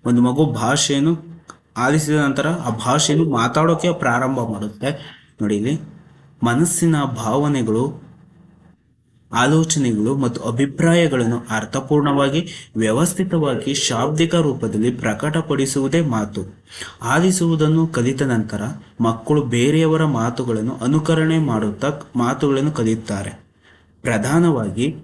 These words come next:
ಅಭಿವ್ಯಕ್ತಿ ಸಾಧನವಾಗಿರುವ ಮಾತು ಒಂದು ಮಾನಸಿಕ ಕ್ರಿಯೆ. ಸರಳವಾಗಿ, ನೇರವಾಗಿ,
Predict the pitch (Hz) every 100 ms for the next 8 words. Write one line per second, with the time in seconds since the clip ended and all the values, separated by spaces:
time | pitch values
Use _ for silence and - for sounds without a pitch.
0 | - _ _ _ _ _ 120 139 165 175
1 | 170 180 165 120 120 127 113 101 104 107
2 | 120 107 110 123 120 139 - - 139 151
3 | 151 113 110 156 160 165 151 160 - 110
4 | 104 98 - - - - 117 117 151 156
5 | 156 156 180 185 117 117 147 160 156 151
6 | 170